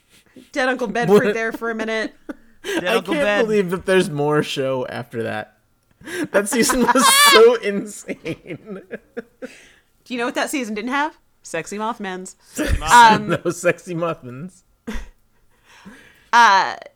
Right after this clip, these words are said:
Speaker 1: sh-, so at this point, Tony basically says, "I, hey, listen, my bad for trying to have a normal friendship with you, and good day." <laughs>
Speaker 3: And good day. I am not doing this.
Speaker 1: Yeah. No, I thought,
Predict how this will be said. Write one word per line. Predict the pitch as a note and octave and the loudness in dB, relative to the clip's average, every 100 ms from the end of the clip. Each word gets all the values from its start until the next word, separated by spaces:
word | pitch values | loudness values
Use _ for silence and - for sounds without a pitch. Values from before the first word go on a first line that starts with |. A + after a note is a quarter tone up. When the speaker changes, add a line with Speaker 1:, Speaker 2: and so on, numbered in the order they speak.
| - | -16
Speaker 1:
sh-, | B3 - | -16 -14
so | - - D4+ C4+ B3 - | -14 -6 -2 0 0 -2
at | B3 | -4
this | G4+ | -4
point, | - E4+ - | -4 -6 -6
Tony | D4+ C#4 | -6 -4
basically | A#3+ A#3+ A#3 B3 | -6 -8 -8 -8
says, | B3 A#3+ A#3 - | -4 -6 -6 -2
"I, | A3 B3+ C#4 C#4 - - | 2 2 0 -4 -12 -6
hey, | - C#4 | -2 -2
listen, | A#3+ F3+ C#3 _ _ _ _ _ _ _ _ | -4 -8 -14 _ _ _ _ _ _ _ _
my | G#3 C4 F4 | 2 4 4
bad | C#4 C4 C4 | 2 2 0
for | B3+ | -6
trying | A3+ A3+ G#3 | -10 -6 -4
to | G#3 | -4
have | F3 | -6
a | |
normal | F3 E3 | -6 -6
friendship | E3+ D#3 E3 F3+ F3+ | -6 -8 -8 -10 -10
with | F3+ | -8
you, | F3 E3 E3+ E3+ _ _ | -6 -6 -8 -12 _ _
and | G3+ G3 | -6 -6
good | E3 G3+ | -6 -6
day." | F3 E3 - - | -4 -2 -2 -4
<laughs> | - _ _ _ _ _ | -10 _ _ _ _ _
Speaker 3:
And | E3+ D#3+ | -18 -16
good | D#3 | -16
day. | B2 G2+ F#2+ _ _ _ - _ _ _ _ _ _ _ | -16 -18 -20 _ _ _ -20 _ _ _ _ _ _ _
I | D3+ | -14
am | F3+ E3+ | -14 -16
not | D#3+ D3 C#3+ - _ | -16 -16 -16 -18 _
doing | C3 A#2 G#2 | -20 -20 -20
this. | F#2 | -12
Speaker 1:
Yeah. | A3 F#3 D#3 _ _ | -8 -8 -8 _ _
No, | - A3+ F#3+ F3+ | -8 -2 0 0
I | - C#4 | 2 2
thought, | E4+ D#4+ D4 - | 4 2 2 0